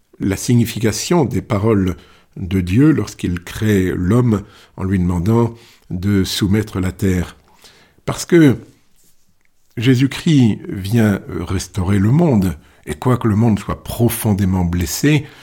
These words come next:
Jésus-Christ a quand même instauré une chrétienté. Or, que saint Pierre pense-t-il de la chrétienté ? Il s'adresse aux chrétiens et il leur dit : « Vous êtes une race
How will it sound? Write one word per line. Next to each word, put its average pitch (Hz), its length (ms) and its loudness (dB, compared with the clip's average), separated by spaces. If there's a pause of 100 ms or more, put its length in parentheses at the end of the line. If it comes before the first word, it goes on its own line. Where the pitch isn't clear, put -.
(180)
Jésus-Christ 85 520 -2
a 85 60 -4
quand 95 120 -6
même 92 200 0
instauré 104 400 0
une 98 120 2
chrétienté. 90 640 -2 (600)
Or, 127 400 4 (180)
que 165 140 4
saint 123 260 -2
Pierre 110 500 0 (220)
pense-t-il 104 580 0 (380)
de 101 100 -2
la 101 140 2
chrétienté ? 87 760 -6 (520)
Il 104 80 0
s'adresse 147 440 0
aux 123 60 2
chrétiens 127 560 -2 (320)
et 101 120 0
il 107 100 2
leur 117 160 0
dit : « 143 320 2
Vous 110 240 2
êtes 110 160 -4
une 104 180 2
race 123 420 -2